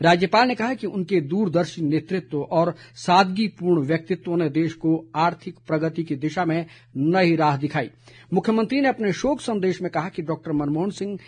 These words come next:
एक महान और दूरदर्शी नेता थे। उनका देहावसान राष्ट्र के लिए एक बड़ी क्षति है। उन्होंने कहा कि डॉक्टर मनमोहन सिंह के कार्यकाल में भारत ने विभिन्न क्षेत्रों में अभूतपूर्व प्रगति की और उनकी नीतियों और कार्यक्रमों के फलस्वरूप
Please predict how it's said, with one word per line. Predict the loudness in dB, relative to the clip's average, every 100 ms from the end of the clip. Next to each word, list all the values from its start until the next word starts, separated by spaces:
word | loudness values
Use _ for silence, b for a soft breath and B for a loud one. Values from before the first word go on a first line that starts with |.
| B
एक | -2 -2
महान | -4 -2 0 -2 -2
और | 0 0 -2 b -10
दूरदर्शी | 2 4 4 2 0 -2
नेता | 0 0 -2 -10
थे। | -16 _ -4
उनका | 0 0
देहावसान | 0 0 0 -2 -2 0 0 -2 B B
राष्ट्र | -4 4 4 4 -4
के | -4
लिए | 0 2 2 0
एक | -4
बड़ी | -4 0 2
क्षति | 2 0 -4 -2
है। | -4 -6 b b b
उन्होंने | 4 4
कहा | 4 0
कि | 0
डॉक्टर | 0 -2 0
मनमोहन | 0 2 2 2
सिंह | 0 -4
के | -4
कार्यकाल | -4 -2 -2 -2 -2 0
में | -2 -4
भारत | -8 -4 -2 -2 -2
ने | 0 0 -2 B B
विभिन्न | 0 2 2 2
क्षेत्रों | 0 -2 -2 0
में | 0 0 -2
अभूतपूर्व | -4 -4 -4 -4 -6 -6 -2 -2
प्रगति | -2 -2 -2 -4
की | -6 -4 -4 b b 2
और | 4 4
उनकी | 2 -6 -2
नीतियों | 0 0 0 -2 0
और | 0
कार्यक्रमों | 2 0 0 -2 -4
के | -4
फलस्वरूप | -6 -4 -4 -2 0 0 0 -4